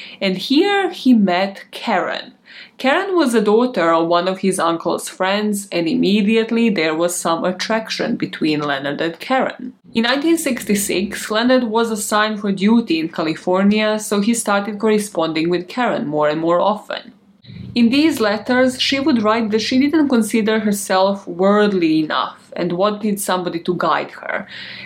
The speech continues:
Karen would be seventeen or eighteen at this point, and Leonard read this and thought, "This is amazing. Like, she can be submissive, she can be my Miranda, she can be exactly who I want her to be and do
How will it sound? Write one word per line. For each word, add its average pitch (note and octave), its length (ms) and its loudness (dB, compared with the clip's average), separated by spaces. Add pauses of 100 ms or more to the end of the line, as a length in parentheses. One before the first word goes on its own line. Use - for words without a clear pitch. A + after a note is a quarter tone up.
(120)
Karen D4 580 2
would A#3 220 4
be B3 160 4
seventeen A3+ 760 2
or F#3 160 2
eighteen G3 460 4
at G3 100 2
this G#3 320 2
point, A#3+ 540 0 (340)
and E3+ 180 -2
Leonard B3 600 2
read G#3 260 0
this A#3 340 2
and G3+ 200 2
thought, A3 400 2
"This - 240 -6
is F#3+ 180 0
amazing. G#3 840 0
Like, - 240 -6
she G3 240 -2
can F#3+ 260 -2
be G3+ 80 0
submissive, F#3+ 640 0
she G3 240 0
can G#3 360 0
be F3 240 0
my E3 260 -2
Miranda, F#3+ 560 -2
she - 260 -6
can G3 260 -2
be G3 180 2
exactly F#3 580 -2
who F#3 400 2
I E3+ 320 -2
want B3+ 220 -2
her D#3+ 140 -4
to D#3+ 120 -4
be C#3+ 260 -4
and E3+ 160 -2
do F3 320 2